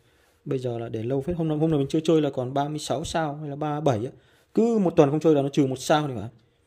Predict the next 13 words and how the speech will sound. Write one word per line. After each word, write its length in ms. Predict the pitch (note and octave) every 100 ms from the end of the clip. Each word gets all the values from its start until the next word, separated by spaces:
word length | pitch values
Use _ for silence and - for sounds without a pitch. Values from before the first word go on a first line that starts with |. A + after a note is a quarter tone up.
| _ _ _ _ _ - - _ _ _ _ _ -
Làm 180 | A2+
trận 140 | A#2+ C3
không 100 | B2+
ta? 140 | C3+ C3+ _ _ _
Nhưng 100 | D3
mà 260 | C#3+ A#2+ A#2 A2+ A2+ A#2
không 140 | A2+ C#3
thời 100 | B2
gian, 180 | C3+ B2+
mình 100 | A#2+
đang 160 | B2+
vội 120 | C3
quá. 100 | C3